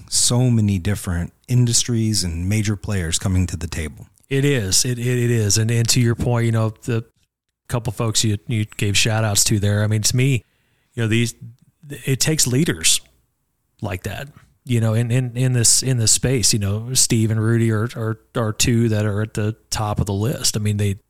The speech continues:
Speaker 2: you know, they talk about it, but they demonstrate it, and, and they, they care deeply. You know, they share and set an example in a lot of ways too. And it, I mean, as a, you know, someone on staff, it, that kind of stuff fires me up. You know, it gets me excited about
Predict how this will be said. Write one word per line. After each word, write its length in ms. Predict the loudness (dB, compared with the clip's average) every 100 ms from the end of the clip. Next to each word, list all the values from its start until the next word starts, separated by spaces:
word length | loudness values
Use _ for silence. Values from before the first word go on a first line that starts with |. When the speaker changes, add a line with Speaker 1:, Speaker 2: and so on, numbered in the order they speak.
| -8
Speaker 2:
you 80 | -4
know, 60 |
they 80 | -2
talk 320 | -2 -2 -2
about 280 | -4 -2 -2
it, 80 | -2
but 100 | -2
they 80 | -2
demonstrate 680 | 0 0 2 0 -2 -12 -16
it, 120 | -8
and, 300 | -2 -2 0
and 240 | 0 0 2
they, 240 | 0 0 -6 _
they 160 | -2 -2
care 320 | 0 0 0
deeply. 560 | 2 0 0 -4 -6 -14 _
You 140 | -4 0
know, 20 |
they 120 | 2 2
share 460 | 2 2 2 2
and 100 | 2
set 220 | 2 2 0
an 120 | 0
example 640 | -2 0 -2 -4 -8 -16 -18 -8
in 100 | -4
a 60 |
lot 180 | -2 -2
of 60 | -2
ways 300 | -2 -2 0
too. 240 | 0 -2
And 80 | -2
it, 260 | -2 -4 -2
I 40 |
mean, 240 | -2 0 0
as 180 | 0
a, 220 | 0 -2 -4 _ _
you 80 | -4
know, 60 |
someone 480 | 0 0 0 0 -2 -4
on 240 | -2 0
staff, 460 | 0 0 0 -2 -2
it, 260 | -6 -6
that 200 | -4 -4 -2
kind 160 | -2
of 60 | 0
stuff 280 | 0 -2 -2
fires 380 | -2 -2 -2
me 160 | 0 0
up. 220 | -2 -6 -12
You 200 | -8 -4
know, 40 |
it 100 | -2
gets 200 | 0 -2
me 120 | 0
excited 560 | -2 -2 -2 -2 -4 -4
about 360 | -4 -4 -4